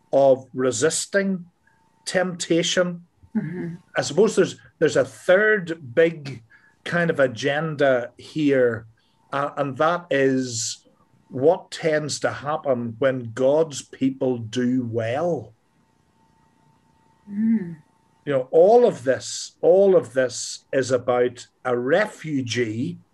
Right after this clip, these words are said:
Speaker 1: who, in the most unlikely fashion, rises to stardom politically in this foreign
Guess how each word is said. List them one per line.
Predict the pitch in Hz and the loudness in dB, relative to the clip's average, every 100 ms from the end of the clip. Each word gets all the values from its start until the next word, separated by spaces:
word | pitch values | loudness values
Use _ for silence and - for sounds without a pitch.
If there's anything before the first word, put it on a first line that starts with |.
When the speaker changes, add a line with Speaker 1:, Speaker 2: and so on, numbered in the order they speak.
| _ _ _ _ _ _ _ _ _ _ _ | _ _ _ _ _ _ _ _ _ _ _
Speaker 1:
who, | - 151 143 143 | -2 4 4 2
in | 143 139 | -2 -2
the | 139 | 2
most | 170 175 | 2 2
unlikely | 151 147 135 139 175 233 - 175 | 0 0 -2 0 -2 -4 -4 -4
fashion, | 123 131 117 113 123 120 113 - _ _ _ _ _ - | -4 -4 -6 -4 -6 -6 -8 -14 _ _ _ _ _ -6
rises | 120 139 165 185 180 175 165 143 | 0 2 4 4 2 0 -2 -4
to | - 143 | -8 -6
stardom | - - 139 123 143 139 120 107 - _ _ _ _ _ _ - | -6 -2 -2 0 0 0 -2 -8 -14 _ _ _ _ _ _ -4
politically | 151 170 175 175 131 95 - _ _ _ _ _ _ _ _ - | 2 2 2 -4 -6 -10 -16 _ _ _ _ _ _ _ _ -2
in | 143 143 | -2 0
this | 139 123 - | 2 0 -2
foreign | - 135 131 131 123 117 | -2 2 4 2 0 -10